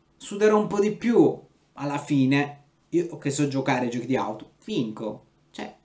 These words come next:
vinco, cazzo. Devi essere proprio un, un impedito del cazzo per non vincere una gara con l'auto base.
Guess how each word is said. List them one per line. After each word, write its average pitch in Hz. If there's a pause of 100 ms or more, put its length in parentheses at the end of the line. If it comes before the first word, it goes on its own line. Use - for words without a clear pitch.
(100)
vinco, 165
cazzo. 113
Devi 160
essere 190
proprio 208
un, 190
un 202
impedito 196
del 175
cazzo 143
per 135
non 139
vincere 131
una 127
gara 127 (600)
con 156
l'auto 147
base. 117